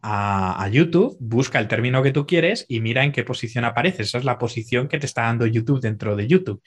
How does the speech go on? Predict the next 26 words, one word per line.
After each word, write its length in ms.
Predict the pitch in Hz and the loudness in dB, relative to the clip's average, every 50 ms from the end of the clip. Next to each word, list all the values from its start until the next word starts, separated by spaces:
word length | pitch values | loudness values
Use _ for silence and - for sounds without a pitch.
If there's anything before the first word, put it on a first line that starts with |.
| - - - - - - - - - _ _ | -20 -20 -20 -20 -20 -20 -20 -20 -20 _ _
Y 100 | - 117 | 0 2
eso 120 | 127 147 | 4 4
está 180 | 147 143 165 151 | 4 4 4 4
muy 160 | 156 156 160 | 6 6 6
bien 340 | 175 190 180 208 247 - - | 6 6 6 4 2 0 -4
si 160 | - 135 117 | -2 -2 0
tú 100 | 113 135 | 0 2
no 60 | 143 | 0
has 100 | 143 - | 2 2
hecho 200 | 147 135 - 147 | 0 2 2 2
nada 180 | 143 135 131 131 | 2 4 4 2
anteriormente 540 | 131 131 143 135 127 127 139 135 135 135 135 | 2 2 2 2 2 2 2 0 2 2 2
en 80 | 131 | 2
YouTube 260 | 139 143 135 - 175 | 2 0 2 2 2
y 80 | 165 143 | 4 4
eres 180 | 135 131 - - | 2 0 -2 -4
un 120 | 131 131 | -6 -6
usuario 420 | 123 - 120 110 107 107 107 107 | -6 -4 -2 0 0 2 2 0
nuevo 380 | 107 113 117 120 120 139 175 180 | 2 2 2 4 4 4 2 2
que 120 | - 123 | 0 -2
nunca 240 | 113 117 120 113 120 | -2 -2 -4 -2 -2
ha 40 | 113 | -2
entrado 280 | 113 113 110 110 107 107 | -2 -2 -4 -2 -2 0
a 60 | 107 | -2
la 80 | 107 | -2
red, 200 | 104 113 110 107 | 0 -2 -2 -4